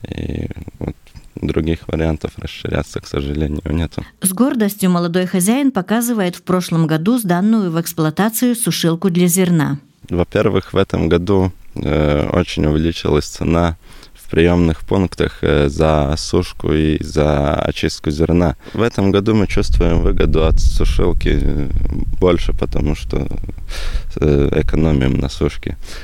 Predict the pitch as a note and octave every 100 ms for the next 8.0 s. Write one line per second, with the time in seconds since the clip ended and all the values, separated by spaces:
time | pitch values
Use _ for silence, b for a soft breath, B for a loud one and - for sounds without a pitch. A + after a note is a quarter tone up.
0 | B - G2 A2+ - - - F#2+ F#2 F2+
1 | D#2+ D#2+ D2+ C#2+ C#2 - - - - -
2 | - - D#2+ E2+ E2 D#2+ D2+ D2+ D#2 D2+
3 | - E2 D#2+ D#2+ D#2 E2+ D#2 - C#2+ D2
4 | E2+ C3 - - - F#2 F2+ F2 E2 -
5 | - - D#2 D#2 - E2 E2 D2+ D2 E2
6 | D#2 - C#2+ D2+ E2+ D2+ - - D2+ D#2
7 | E2 - - E2+ - D2 D2+ D#2+ E2